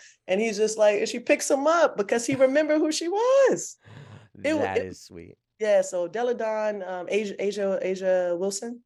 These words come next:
Speaker 1: A-, Asia
Speaker 2: Mm-hmm.
Speaker 1: Wilson. Um, those are kinda, like, my, my, my two favorite players also.
Speaker 2: Awesome. That's your go-to. And
Speaker 1: Yes.
Speaker 2: yeah, h-, how would you do in today's W N B A, and would your style of play be any different?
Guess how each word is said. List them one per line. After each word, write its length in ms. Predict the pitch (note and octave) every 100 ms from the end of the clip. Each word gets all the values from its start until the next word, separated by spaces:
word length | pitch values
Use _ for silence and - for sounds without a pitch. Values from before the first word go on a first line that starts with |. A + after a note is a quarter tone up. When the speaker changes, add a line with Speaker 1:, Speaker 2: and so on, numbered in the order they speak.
| _ -
Speaker 1:
A-, 200 | F#3 F3
Asia 180 | F#3 F3+
Speaker 2:
Mm-hmm. 60 |
Speaker 1:
Wilson. 320 | F3+ - F#3 F#3 _ _ _ _ _
Um, 720 | - F#3 F#3 F3+ F3+ F3 E3+ -
those 180 | B3+ E4+
are 60 | E4
kinda, 280 | G#3 F#3+ E3+
like, 280 | D3+ C#3 -
my, 240 | - D#3 D#3 -
my, 280 | E3+ E3 -
my 120 | D#3
two 240 | D#3 - -
favorite 340 | - - -
players 540 | - - - - - _
also. 420 | - D#3+ - - -
Speaker 2:
Awesome. 460 | A#2+ B2+ - - A2+ _ _
That's 180 | G2+ -
your 100 | G#2
go-to. 580 | G2 A2 A2 G#2 E2+ G2 _ _ _ -
And 140 | A2
Speaker 1:
Yes. 180 | C#3+ D3+ -
Speaker 2:
yeah, 140 | G#2 - _
h-, 80 | - _
how 180 | C3+ C#3+
would 120 | A#2
you 140 | C3
do 300 | A2 A#2+ A#2
in 100 | G2
today's 380 | F#2+ F#2+ F#2 F2
W 360 | F#2+ F2 F2+ F2
N 140 | F2
B 180 | F2+ F2
A, 180 | F2 E2+
and 120 | F#2+
would 140 | G#2+ G#2
your 140 | G#2
style 420 | - - A#2+ A#2+
of 140 | A2+ _
play 280 | - D3 B2
be 180 | F#2
any 180 | E2+ E2
different? 440 | F2+ - _ _